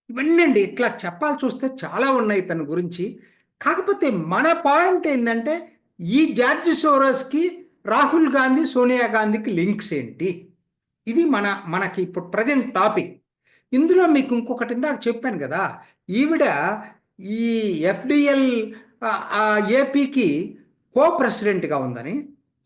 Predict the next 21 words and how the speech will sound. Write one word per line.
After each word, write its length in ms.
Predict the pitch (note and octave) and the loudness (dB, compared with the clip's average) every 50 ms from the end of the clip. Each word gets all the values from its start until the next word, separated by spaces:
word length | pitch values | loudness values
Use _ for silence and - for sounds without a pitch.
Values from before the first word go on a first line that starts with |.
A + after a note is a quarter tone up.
| _ - | _ -6
రాజీవ్ 440 | D#3+ F#3+ - E4 F4+ F4+ F4 E4 D4+ | -2 2 2 4 6 6 6 6 4
గాంధీ 280 | C#4+ C#4+ C#4 C4+ C#4 C4 | 4 4 6 4 4 2
ఫౌండేషన్ 760 | - - A#3 B3+ C4 B3+ B3 B3 A#3+ B3 - B3+ A#3+ A3+ G#3+ - G#3+ | 2 2 2 4 4 4 4 4 2 2 0 -2 -2 -2 -2 -2 -2
చైర్పర్సన్ 560 | B3 C#4 C#4+ - - B3+ G#3 - - A#3 A3 | -2 -2 -2 -2 -4 -4 -4 -2 -4 -4 -4
హోదాలో 520 | F3+ E3+ E3+ G#3 A#3+ A3+ B3 A#3 A#3 A3+ | -4 -2 0 0 2 2 2 4 4 2
ఉందని 320 | G#3 F#3 F3+ E3+ E3 D#3+ D3 | 2 2 2 0 0 0 -2
చెప్పి, 480 | B2+ E3 D3 - - A#3 C#4+ D#4 - - _ _ _ _ _ _ _ _ _ _ - - | -4 -8 -8 -6 -4 -4 -4 -4 -6 -12 _ _ _ _ _ _ _ _ _ _ -12 -6
అదే 480 | C#3+ D#3+ E3+ E3+ C4 D4+ E4 E4+ F4 E4 | -4 -2 0 0 2 4 6 6 6 6
రాజీవ్ 640 | D#4 B3 A3+ G#3 G3+ A3 A3+ G#3 A#3+ B3 B3 A3+ - | 6 4 2 2 2 2 2 2 2 0 2 2 2
గాంధీ 520 | A3+ A3 G#3+ G#3 G3+ G#3 F#3+ G#3+ G#3 G#3 | 4 4 4 2 2 2 2 0 0 0
ఫౌండేషన్కి 1080 | - D#3+ D#3+ E3+ G3 G#3 G#3 G#3 F#3 - - F3 D#3 C#3 C3+ - F#3+ A#3 C4+ D#4 D#4 - - _ _ _ _ _ - | 0 0 0 2 2 2 2 2 0 0 -2 -4 -4 -4 -6 -4 -4 -4 -4 -4 -8 -12 -18 _ _ _ _ _ -10
ఈయన 600 | G3+ G#3 C4 D4+ D#4+ D#4 C4+ F#3+ D3+ D3 E3+ - - - - _ _ _ - | -4 0 0 2 4 2 2 2 0 -2 -4 -8 -10 -16 -20 _ _ _ -2
దాదాపుగా 640 | G3 A3 C4+ C#4+ D4+ D4+ D#4 D4+ D#4 A#3+ C4+ C4+ | 0 2 2 2 2 2 2 0 -2 -2 -2 -2
కోటి 1120 | C4 - - _ - - A3+ C4+ D4+ D#4+ E4 E4+ D#4+ - E4 D#4+ E4 E4 E4 D#4+ D4 C4 A#3 | -4 -4 -10 _ 0 4 6 6 8 8 6 4 4 2 2 2 4 4 2 2 2 2 2
ఇరవై 500 | A3 A#3 B3+ C4 C4 C4 C4 C4+ C4+ C4+ | 2 2 2 2 2 2 2 4 2 2
లక్షల 760 | B3 A#3 A3+ A3 A3+ A3+ - - A#3+ A#3 A#3+ A#3 A#3 A#3 A3 G3 | 2 0 -2 -2 -4 -6 -6 -4 -2 0 0 2 2 2 2 0
యాభై 540 | F3 F3+ G3 A3 A3+ A3+ - A3+ A3 G#3 G3+ | 0 0 0 0 0 -2 -2 -2 -2 -2 -2
నాలుగు 460 | G3 F#3+ F#3 F#3 F3+ F3 D#3+ E3 D#3 C#3+ C3+ C#3+ | -4 -4 -2 -2 -2 -4 -4 -6 -8 -8 -8 -4
వేల 340 | D#3+ F#3+ A#3+ D4 D#4+ D#4+ | -2 0 0 2 2 2
నిధులు 400 | D4 A#3 F#3+ F3+ F#3 F3 G#3+ G3+ | 0 0 -2 -4 -4 -2 -2 -2
ఇచ్చాడండి. 580 | F3 B2+ - - E3+ D#3 C3 B2 A#2 A2+ A#2 - | -4 -4 -6 -6 -6 -6 -6 -8 -12 -14 -16 -20